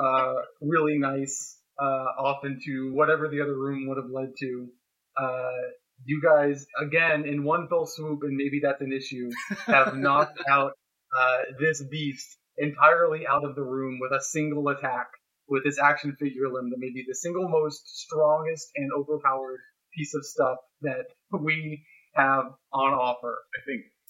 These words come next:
Speaker 2: cou-, I
Speaker 1: Uh,
Speaker 2: think that coupled, coupled with the double scratch is a particularly,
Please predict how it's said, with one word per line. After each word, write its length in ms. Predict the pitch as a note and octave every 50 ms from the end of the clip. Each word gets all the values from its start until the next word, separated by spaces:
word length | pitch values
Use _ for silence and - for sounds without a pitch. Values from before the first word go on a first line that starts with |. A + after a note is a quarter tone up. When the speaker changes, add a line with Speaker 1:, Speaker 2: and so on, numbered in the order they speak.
| - - -
Speaker 2:
cou-, 80 | - D3+
I 280 | B2+ B2 B2 B2 A#2 A#2+
Speaker 1:
Uh, 40 | -
Speaker 2:
think 180 | - - -
that 200 | - D3+ B2+ B2+ - - - - - -
coupled, 460 | - A#2+ - - C3 A#2+ A#2 - G#3 G3 - G4+ - - - -
coupled 320 | B2 A#2 - B2+ A#2 - G2+
with 220 | F#2+ F#2 F2 D#2+
the 140 | E2 F2+ E2+ D#2+ -
double 280 | F#2 F2+ F2 F2+ E2+ E2
scratch 500 | - - - F#2 E2+ E2 - E2+ E2+ D#2
is 140 | D2+ - -
a 60 | - -
particularly, 1040 | - F2 - - - - - E2 D#2 D2+ D2+ D2 - D2 D2+ - - - C#2+ -